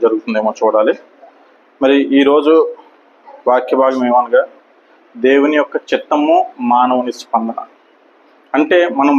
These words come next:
రక్షించే విషయంలో, మనం రక్షింపబడే విషయంలోని దేవుని యొక్క చిత్తము ఏంటి, మన స్పందన ఏంటి అనే విషయాన్ని మనం తెలుసుకుందాం.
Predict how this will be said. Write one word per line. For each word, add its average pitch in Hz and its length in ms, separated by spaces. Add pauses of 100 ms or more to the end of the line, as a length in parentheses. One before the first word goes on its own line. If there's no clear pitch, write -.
(120)
రక్షించే 165 520
విషయంలో, 127 680 (1300)
మనం 135 220
రక్షింపబడే 151 720
విషయంలోని 139 720 (920)
దేవుని 147 360
యొక్క 160 180
చిత్తము 156 800 (200)
ఏంటి, 123 420 (880)
మన 135 180
స్పందన 143 480
ఏంటి 123 320 (320)
అనే 135 140
విషయాన్ని 131 400
మనం 117 160
తెలుసుకుందాం. 117 640